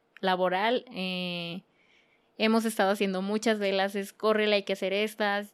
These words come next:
ya terminamos, hay que entregarlas. Eh, entonces ha sido,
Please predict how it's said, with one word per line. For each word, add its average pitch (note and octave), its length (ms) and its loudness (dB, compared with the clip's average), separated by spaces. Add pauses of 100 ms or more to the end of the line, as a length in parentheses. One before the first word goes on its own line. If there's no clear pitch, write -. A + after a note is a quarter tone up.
ya G#3+ 220 0
terminamos, G3+ 600 -4
hay G3+ 120 -2
que G#3 80 -6
entregarlas. G3+ 840 -2 (520)
Eh, G#3 480 -2
entonces G#3 480 -2
ha A#3 80 2
sido, A3+ 560 0